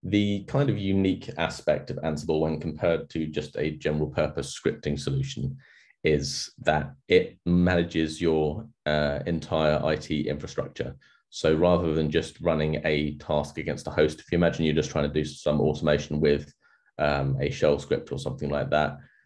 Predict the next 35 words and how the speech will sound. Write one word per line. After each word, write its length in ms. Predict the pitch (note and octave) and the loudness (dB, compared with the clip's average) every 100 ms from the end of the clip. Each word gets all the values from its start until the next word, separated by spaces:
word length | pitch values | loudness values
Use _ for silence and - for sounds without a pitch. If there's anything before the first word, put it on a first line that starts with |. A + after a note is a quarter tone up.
| - | -10
you'd 340 | D#2+ D#2 D2 - - | -2 -2 -4 -10 -2
log 300 | E2+ E2 E2 | 2 4 4
into 240 | D2+ D2 | 0 0
the 60 | D2 | 0
system 600 | D#2+ D2+ - D#2 C#2+ C#2 - _ | 0 0 0 0 0 -8 -18 _
and 160 | D#2 D2 | -6 -2
then 140 | D2+ | -2
you 60 | D2 | -2
have 140 | D#2+ | -6
to 80 | C#2+ | -2
make 140 | D#2 C2+ | -2 -2
sure 160 | D2 | -2
the 140 | D2 - | -2 -2
shell 180 | C#2+ | -4
script 300 | C#2 - - | -2 -6 -6
was 140 | C2+ - | -6 2
there 220 | E2+ E2 | 6 6
on 120 | D#2+ | 2
the 60 | D2 | 0
system, 580 | C#2+ C2 - C2+ C#2 - - - | -2 -4 -2 -2 -2 -6 -14 -6
and 100 | D#2 | -2
then 140 | D2 | -2
you'd 180 | D2 D2 | -2 -4
run 400 | D#2 D#2+ D2+ D2+ - | 0 0 0 -4 -2
your 340 | D2 C2+ C2+ | -2 -2 -4
script, 440 | C3+ - E3 - - | -10 -2 0 0 -4
it 100 | - | -6
would 160 | D2+ | -4
do 200 | D#2+ D#2 | 0 2
whatever 320 | D#2 D2+ D2+ C#2+ | 2 0 -2 -4
it 60 | |
was 140 | C2+ - | -6 -8
supposed 340 | - C#2 C#2 | -4 -4 -4
to 40 | C2+ | 0
do. 400 | F#2+ F2 D#2+ | 4 6 6